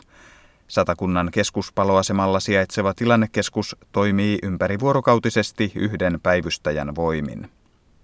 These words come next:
Vuoden vaihtumista juhlistetaan monin eri tavoin. Kuuluvuusalueellamme esimerkiksi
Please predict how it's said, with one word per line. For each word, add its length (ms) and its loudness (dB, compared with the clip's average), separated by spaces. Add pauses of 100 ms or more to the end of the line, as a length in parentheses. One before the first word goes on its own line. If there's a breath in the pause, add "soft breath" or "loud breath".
(1500 soft breath)
Vuoden 400 6
vaihtumista 680 4
juhlistetaan 960 4
monin 440 4
eri 340 -4
tavoin. 600 2 (540 soft breath)
Kuuluvuusalueellamme 1120 2
esimerkiksi 800 -2